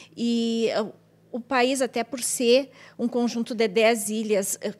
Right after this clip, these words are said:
que fala crioulo, embora tenha o português como língua oficial, também tem essa diversidade da, dentro do crioulo entre as línguas.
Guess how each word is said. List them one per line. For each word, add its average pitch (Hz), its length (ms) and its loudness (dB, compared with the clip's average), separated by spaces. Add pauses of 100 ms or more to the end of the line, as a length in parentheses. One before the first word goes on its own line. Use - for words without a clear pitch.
(240)
que 254 140 -6
fala 226 480 0
crioulo, 233 760 4 (100)
embora 208 420 0
tenha 208 360 -4
o - 20 -6
português 208 460 -6
como 202 220 -10
língua 196 240 -10
oficial, 220 580 -4 (320)
também 294 380 4
tem 277 220 -2
essa 285 180 -2
diversidade 240 960 -4 (400)
da, 220 340 0
dentro 254 600 2
do 233 140 -8
crioulo 226 580 0
entre 226 300 -2
as 240 100 -4
línguas. 214 600 -8